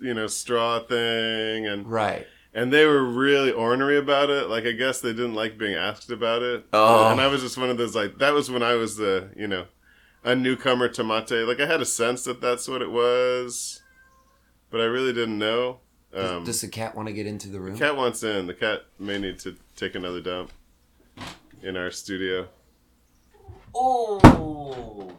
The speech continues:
Speaker 2: such an active cat.
Speaker 1: He
Speaker 2: Such
Speaker 1: is.
Speaker 2: an active boy.
Speaker 1: It's like he's been on mate, you know, all
Speaker 2: Yeah.
Speaker 1: morning.
Speaker 2: Uh,
Speaker 1: But yeah, so I was like, "What these wooden straws do?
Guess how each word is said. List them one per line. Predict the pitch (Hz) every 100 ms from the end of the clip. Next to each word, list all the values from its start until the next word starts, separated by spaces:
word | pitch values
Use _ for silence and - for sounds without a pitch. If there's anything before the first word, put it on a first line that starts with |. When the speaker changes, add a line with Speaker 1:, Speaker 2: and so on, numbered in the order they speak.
| -
Speaker 2:
such | - 208 147
an | 117
active | 151 156 113 -
cat. | - 92 - - _ _ -
Speaker 1:
He |
Speaker 2:
Such | - -
Speaker 1:
is. | 120 131
Speaker 2:
an |
active | 135 135 117 95
boy. | 85 95 - - -
Speaker 1:
It's | - -
like | 135 135
he's | 123
been | 120 127
on | 120 110
mate, | 107 123 107 90 90 -
you | 101 98
know, | 98
all | 104
Speaker 2:
Yeah. | 120 107
Speaker 1:
morning. | 110 95 - - _ _ - -
Speaker 2:
Uh, | - 127
Speaker 1:
But | 151
yeah, | 160 139
so | 131 147
I |
was | 147 147
like, | 135 120 - _ _ - - _
"What | 87 110 123 123
these | 131 156 165 151 - - -
wooden | - 135 156 165 175
straws | 170 - 233 240 254 214 156
do? | 135 120 110 98